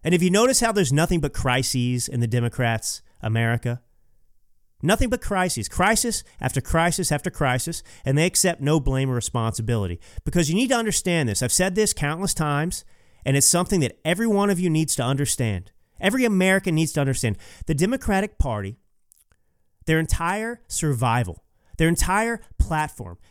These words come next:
the way they are designed and set up is to foment crises, create crises. The Democratic Party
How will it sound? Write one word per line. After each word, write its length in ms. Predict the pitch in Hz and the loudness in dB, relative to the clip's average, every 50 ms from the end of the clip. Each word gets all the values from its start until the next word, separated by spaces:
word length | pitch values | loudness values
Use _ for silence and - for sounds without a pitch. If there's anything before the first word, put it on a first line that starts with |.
| - - | -12 -6
the 100 | 160 160 | -6 -4
way 240 | 151 160 196 226 240 | 0 2 2 2 4
they 180 | 233 233 220 - | 4 2 2 2
are 200 | 170 170 165 143 | 2 0 2 2
designed 560 | 139 131 117 107 131 135 147 165 180 175 151 | 2 0 2 2 2 2 2 2 2 2 2
and 120 | 143 135 | 2 0
set 280 | - - 165 156 147 139 | 2 0 0 2 2 2
up 260 | 117 92 - - - - - - _ _ _ _ _ _ _ _ _ _ _ _ _ _ _ - _ - - - - - - - - - - - - | 0 -2 -2 -4 -6 -6 -6 -6 _ _ _ _ _ _ _ _ _ _ _ _ _ _ _ -20 _ -20 -20 -20 -20 -20 -20 -20 -20 -20 -20 -4 2
is 260 | 151 165 170 - - - | 4 4 4 4 2 2
to 380 | - - 156 147 143 127 - - - - - - - - - - - - - - - - - | 0 0 2 2 0 -2 -6 -12 -20 -20 -20 -20 -20 -20 -20 -20 -20 -20 -20 -20 -10 -4 -4
foment 560 | - - - 208 226 208 151 110 87 - - | -4 0 2 2 2 2 2 0 -4 -6 -10
crises, 500 | - - 107 95 92 - - - - - - - | -8 -6 -4 -4 -4 -4 -6 -10 -10 -12 -12 -6
create 400 | - - 190 214 226 220 220 - | -4 -2 0 2 0 0 -2 -4
crises. 500 | - 160 131 117 107 - - 90 - - - - - - - | -2 0 0 2 0 -2 -4 -8 -10 -12 -16 -20 -16 -6 -2
The 100 | 170 165 | -2 2
Democratic 760 | 151 202 240 294 311 - - 214 196 190 208 233 226 - - | 2 2 2 0 -2 -4 -4 -2 0 0 0 -2 -4 -4 -4
Party 400 | 156 170 156 156 156 156 - | -2 -2 -2 -2 -2 -4 -6